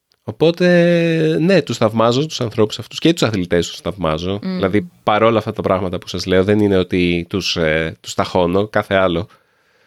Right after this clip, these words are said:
Speaker 1: Απλά νομίζω ότι, μ,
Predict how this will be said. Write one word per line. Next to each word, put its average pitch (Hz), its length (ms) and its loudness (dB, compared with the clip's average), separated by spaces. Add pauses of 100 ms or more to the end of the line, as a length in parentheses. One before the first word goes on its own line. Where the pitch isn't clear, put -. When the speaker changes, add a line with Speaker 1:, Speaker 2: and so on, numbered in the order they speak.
(220)
Speaker 1:
Απλά 135 560 2
νομίζω 143 720 2
ότι, 127 600 0
μ, 117 300 -6